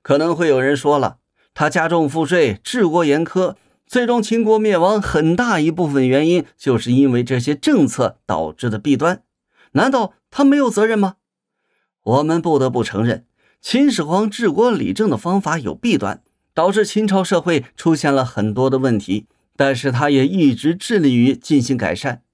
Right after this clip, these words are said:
毕竟他也是第一次统治如此大面积的国土。暴政也是为了在短时间内结束混乱局面，而且我们也都知道，秦始皇常年巡游全国各地，目的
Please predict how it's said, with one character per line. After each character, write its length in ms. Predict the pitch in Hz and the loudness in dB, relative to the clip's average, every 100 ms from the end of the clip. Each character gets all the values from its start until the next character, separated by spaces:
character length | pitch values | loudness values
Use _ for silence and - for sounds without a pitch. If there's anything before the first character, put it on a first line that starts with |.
| _ _ _ - | _ _ _ 0
毕 160 | 160 | 2
竟 240 | 131 135 - _ | 2 0 -2 _
他 220 | - 117 | -4 0
也 120 | 107 | 0
是 200 | 101 135 | -2 -2
第 260 | 123 175 175 | -2 -2 0
一 120 | 208 | 0
次 160 | 196 143 | 0 -4
统 300 | - 110 104 | -4 -2 -2
治 120 | 123 | 0
如 240 | 117 190 | 0 0
此 160 | 247 131 | -2 -6
大 240 | 139 117 | -6 -4
面 220 | 113 104 92 | -2 -2 -4
积 100 | 90 | -8
的 120 | 82 | -8
国 180 | 98 113 | -6 -6
土。 260 | - - _ _ _ _ _ _ - | -8 -20 _ _ _ _ _ _ -2
暴 300 | 269 233 160 | 0 2 0
政 280 | 240 208 139 - | 0 0 -2 -4
也 160 | 120 120 | -2 0
是 160 | 135 | 0
为 200 | 131 127 | 0 0
了 120 | 104 | 0
在 160 | 101 120 | -2 -6
短 300 | - 101 98 | -4 -2 -2
时 180 | - 147 | -2 -2
间 200 | 180 185 | 0 0
内 200 | 156 - - | 0 -2 -6
结 260 | - 131 | 0 0
束 260 | 127 123 110 | 0 -2 -2
混 260 | - 160 | -2 0
乱 160 | 113 95 | 0 -2
局 160 | 92 113 | -2 -2
面， 240 | 156 - _ _ _ _ _ | -2 -4 _ _ _ _ _
而 200 | - 135 | -4 -2
且 140 | 143 135 | -2 -2
我 180 | 104 98 | 0 0
们 140 | 120 | 0
也 160 | 98 87 | -2 -4
都 160 | 98 | -6
知 180 | 104 123 | -4 -4
道， 220 | 101 - _ _ - | -6 -10 _ _ -8
秦 240 | 214 240 | -4 -2
始 140 | 220 | -4
皇 320 | 165 180 196 196 _ | -2 0 0 -2 _
常 340 | - 143 208 196 | -6 -2 0 2
年 180 | 127 | 2
巡 240 | 123 120 123 | 0 0 2
游 180 | 110 107 | 2 0
全 220 | 113 110 | -2 -2
国 140 | 107 | 0
各 160 | 107 110 | 0 0
地， 220 | 120 120 _ _ - | -2 -8 _ _ 0
目 340 | 240 302 160 | 2 4 2
的 260 | 120 107 | 0 -2